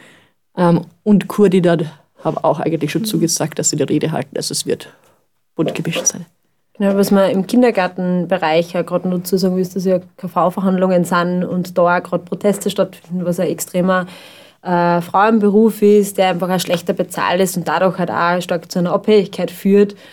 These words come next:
Speaker 2: äh, in gewaltigen Beziehungen. Äh, und da, dass wir gerade irgendwie versuchen zu unterstützen, soweit wie es halt möglich ist und man gerade ein bisschen abwarten muss,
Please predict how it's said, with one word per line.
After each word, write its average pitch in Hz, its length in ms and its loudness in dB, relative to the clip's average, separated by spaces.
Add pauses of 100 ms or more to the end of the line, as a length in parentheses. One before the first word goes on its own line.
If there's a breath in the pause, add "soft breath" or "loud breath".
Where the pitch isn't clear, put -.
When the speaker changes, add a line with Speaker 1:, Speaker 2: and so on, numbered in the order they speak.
(380 loud breath)
Speaker 2:
äh, 185 320 2
in 180 440 4
gewaltigen 175 760 -2
Beziehungen. 185 800 2 (460 loud breath)
Äh, 180 440 2
und - 360 -2
da, 180 100 6
dass 185 260 0
wir 190 240 4
gerade 180 220 0
irgendwie 180 220 2
versuchen 180 640 0
zu 180 140 -6
unterstützen, 185 840 0
soweit 175 340 0
wie 170 40 -6
es 170 80 -8
halt 175 140 -2
möglich 226 360 2
ist 196 280 2
und 180 140 -4
man 175 120 0
gerade 180 160 0
ein 170 60 2
bisschen 170 220 -4
abwarten 170 440 -2
muss, 175 320 -2